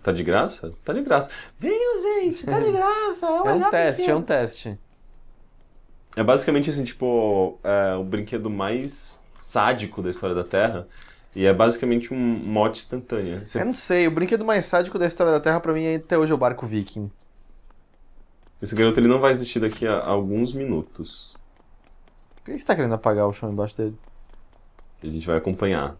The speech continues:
Speaker 2: Ah.
Speaker 1: Pior
Speaker 2: Vamos
Speaker 1: que ele
Speaker 2: ver
Speaker 1: tá com
Speaker 2: a,
Speaker 1: fome.
Speaker 2: cadê a náusea?
Speaker 1: Ele não vai nem conseguir vomitar, né? Ele não, ele não tem nada na, na, na barriga dele.
Speaker 2: Cadê o carrinho? Tá chegando?
Speaker 1: Acho que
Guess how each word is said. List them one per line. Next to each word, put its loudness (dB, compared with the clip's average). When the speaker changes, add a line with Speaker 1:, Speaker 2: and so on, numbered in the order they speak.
Speaker 2:
Ah. -4
Speaker 1:
Pior -16
Speaker 2:
Vamos -4
Speaker 1:
que -4
ele 0
Speaker 2:
ver 4
Speaker 1:
tá 4
com 4
Speaker 2:
a, 4
Speaker 1:
fome. 0
Speaker 2:
cadê 2
a 4
náusea? 0
Speaker 1:
Ele 4
não 2
vai 2
nem 2
conseguir -2
vomitar, 0
né? 0
Ele -2
não, -4
ele -2
não -6
tem -6
nada 0
na, 2
na, -2
na -4
barriga -2
dele. -6
Speaker 2:
Cadê 0
o 4
carrinho? 0
Tá -2
chegando? 2
Speaker 1:
Acho -20
que -20